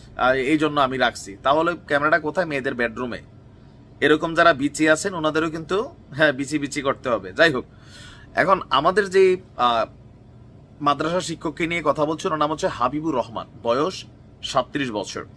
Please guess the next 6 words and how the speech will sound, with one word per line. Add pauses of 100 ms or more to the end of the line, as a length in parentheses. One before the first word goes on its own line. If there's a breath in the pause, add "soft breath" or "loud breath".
(800 loud breath)
তো, (100)
আহ,
গতকালকে
সন্ধ্যা
আটটার
দিকে